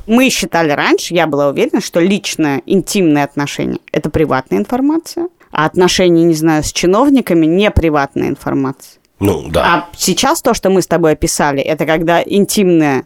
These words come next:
Speaker 1: становится доступным, пожалуйста, на, на сотни людей, без всяких причин на то. А отношения с госструктурой оказывается сенситивной информацией, которую даже анонимно нельзя передавать.
Speaker 2: Ну да, а с другой стороны,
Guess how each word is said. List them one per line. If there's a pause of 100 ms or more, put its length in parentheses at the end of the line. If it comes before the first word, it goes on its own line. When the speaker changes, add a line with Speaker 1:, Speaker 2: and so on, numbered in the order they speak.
Speaker 1:
становится
доступным,
пожалуйста,
на,
на
сотни
людей, (240)
без
всяких
причин
на
то.
А
отношения
с
госструктурой (200)
оказывается
сенситивной
информацией,
которую
даже
анонимно
нельзя (120)
передавать. (260)
Speaker 2:
Ну
да,
а
с
другой
стороны,